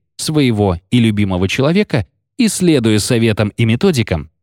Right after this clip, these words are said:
разработанным специально для тревожно избегающих пар, вы выведете отношения на более надежный уровень.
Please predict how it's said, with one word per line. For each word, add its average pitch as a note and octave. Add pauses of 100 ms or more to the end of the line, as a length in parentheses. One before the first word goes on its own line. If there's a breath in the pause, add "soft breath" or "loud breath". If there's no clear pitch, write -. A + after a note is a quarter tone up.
(200)
разработанным A2+
специально A#2
для G#2
тревожно A2
избегающих G2
пар, D3 (440)
вы C#3+
выведете C3+
отношения C3+
на B2
более A#2
надежный G#2
уровень. D2+